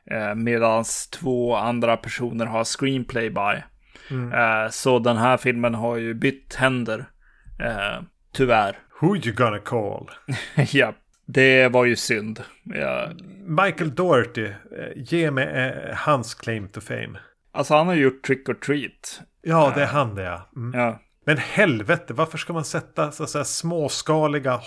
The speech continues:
Speaker 2: horrorregissörer på att göra, ja, men navigera C G I?
Speaker 1: <laughs>
Speaker 2: Det var konstigt det lät när jag sa det där. C-, jag bytte språk mitt
Speaker 1: Ja.
Speaker 2: i. Men,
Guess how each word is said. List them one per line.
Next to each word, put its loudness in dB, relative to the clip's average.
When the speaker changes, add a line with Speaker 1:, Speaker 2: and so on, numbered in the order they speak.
Speaker 2:
horrorregissörer -2
på -2
att -2
göra, 0
ja, -2
men -2
navigera 2
C -2
G -2
I? -6
Speaker 1:
<laughs> -8
Speaker 2:
Det -14
var -8
konstigt -8
det -6
lät -4
när -6
jag -6
sa 0
det -4
där. -4
C-, -4
jag -8
bytte -4
språk -4
mitt -10
Speaker 1:
Ja. 4
Speaker 2:
i. -10
Men, 0